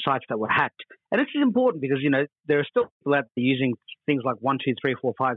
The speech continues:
six or password or word pass or, you know, very, very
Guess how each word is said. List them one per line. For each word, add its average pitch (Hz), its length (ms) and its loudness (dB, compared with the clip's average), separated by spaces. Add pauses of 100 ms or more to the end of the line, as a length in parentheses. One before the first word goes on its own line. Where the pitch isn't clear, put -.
(100)
six 147 220 -2
or 104 120 -2 (300)
password 139 560 0 (300)
or 101 140 -4
word 147 340 2
pass 143 300 2
or, 110 100 -6
you 110 60 -8
know, 123 120 0 (240)
very, 185 200 4
very 147 220 2